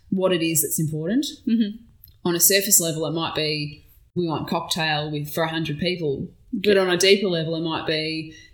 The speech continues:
Speaker 1: you know, "Mum's really unwell, we've got people coming from overseas, it's, it's high stress." So
Speaker 2: Yeah.
Speaker 1: then I might think about, "Okay, well, this couple might need accommodation on site," and,
Speaker 2: Mm-hmm.
Speaker 1: you know, so I,
Speaker 2: Yeah.
Speaker 1: I enjoy solution selling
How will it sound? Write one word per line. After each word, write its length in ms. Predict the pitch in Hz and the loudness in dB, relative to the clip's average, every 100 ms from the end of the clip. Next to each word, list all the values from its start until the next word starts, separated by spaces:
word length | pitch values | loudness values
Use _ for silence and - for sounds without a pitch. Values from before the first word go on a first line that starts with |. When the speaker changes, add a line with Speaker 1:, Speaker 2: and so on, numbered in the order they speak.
| _ | _
Speaker 1:
you 120 | - | -2
know, 360 | 165 156 165 156 180 | -2 -2 -4 -6 -2
"Mum's 340 | 180 175 165 | 0 0 -2
really 240 | 160 156 | -4 -4
unwell, 600 | 147 151 156 165 165 170 | -4 -6 -4 -4 -2 -4
we've 100 | 165 | -4
got 140 | - - | -4 -2
people 200 | 175 170 | -2 -2
coming 220 | 175 156 | -2 -2
from 120 | 165 | -2
overseas, 580 | 147 143 - 170 165 165 | -2 0 2 4 2 0
it's, 180 | 151 - | -4 -4
it's 140 | 165 | -4
high 220 | - 165 165 | -2 -4 0
stress." 680 | - 160 151 165 - - - - - - | 0 0 0 0 0 -2 -12 -16 -6 2
So 120 | 202 | 6
Speaker 2:
Yeah. 120 | 196 | 6
Speaker 1:
then 40 | |
I 80 | 185 | 6
might 220 | 180 170 - | 2 0 0
think 140 | 180 | 0
about, 280 | 175 165 190 | 0 0 -2
"Okay, 240 | 170 160 165 | -2 -2 -2
well, 100 | 175 | -2
this 200 | 170 - | -2 0
couple 240 | 170 165 | -4 -4
might 200 | 165 147 | -2 -2
need 120 | 156 | -2
accommodation 600 | 156 175 165 160 160 165 | -4 -4 -2 -2 -2 -2
on 160 | 156 156 | -2 0
site," 480 | 170 156 156 165 160 | 0 0 -4 -4 -2
and, 340 | 156 151 151 | -4 -6 -6
Speaker 2:
Mm-hmm. 240 | 208 202 202 - - - | -4 -4 -6 -12 -20 -6
Speaker 1:
you 120 | - 247 | 2 6
know, 220 | 180 170 | 6 6
so 160 | 220 | 6
I, 580 | 214 208 214 233 - 190 | 6 6 6 0 -4 -4
Speaker 2:
Yeah. 40 | 175 - | -6 -2
Speaker 1:
I 160 | 226 240 | -2 0
enjoy 420 | 240 226 233 254 | 0 2 2 4
solution 580 | 262 226 196 196 208 202 | 4 4 4 4 4 2
selling 640 | 190 175 147 143 147 | 2 2 0 -4 -8